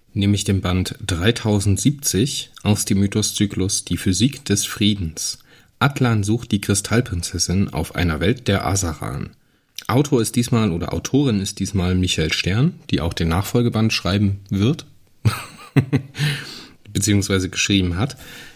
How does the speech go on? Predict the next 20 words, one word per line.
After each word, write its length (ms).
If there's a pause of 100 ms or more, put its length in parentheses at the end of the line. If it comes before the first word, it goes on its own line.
(140)
Titelbildzeichner 920
ist 280
Alfred 340
Kelzner. 600 (320)
Innenillustration 880
stammt 340
von 380
Sven 260
Papenbrock. 640 (500)
Erstmals 440
erschienen 400
ist 180
das 140
Heft 200
am 120
Freitag, 500
dem 220
neunzehnten 560
Juni 320
zweitausendzwanzig. 1200